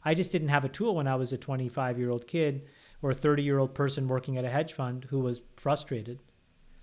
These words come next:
I didn't have Twitter to vent, but now I can have a fake account and vent and go crazy. Um, but that inconsistency is at the root cause of a lot of people's unhappiness and,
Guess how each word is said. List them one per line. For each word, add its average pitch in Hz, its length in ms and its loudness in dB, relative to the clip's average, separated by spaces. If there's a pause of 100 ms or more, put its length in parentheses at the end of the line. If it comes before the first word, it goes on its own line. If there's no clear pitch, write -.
(220)
I 165 80 4
didn't 160 120 2
have 165 260 2
Twitter 143 240 4
to 117 80 2
vent, 127 460 0
but 151 100 0
now 143 200 4
I 139 60 2
can 139 120 0
have 131 140 2
a 131 60 0
fake 139 240 0
account 139 400 2
and 120 120 0
vent 131 240 0
and 127 140 -2
go 120 100 -4
crazy. 143 380 2 (560)
Um, 143 300 0 (240)
but - 140 -2
that 202 220 6
inconsistency 180 760 6
is 143 120 0
at 139 80 -2
the 143 60 2
root 160 240 0
cause 139 300 4
of 127 80 -2
a 123 60 -4
lot 127 180 2
of 127 80 -4
people's 123 260 -4
unhappiness 120 640 -6
and, 113 260 -12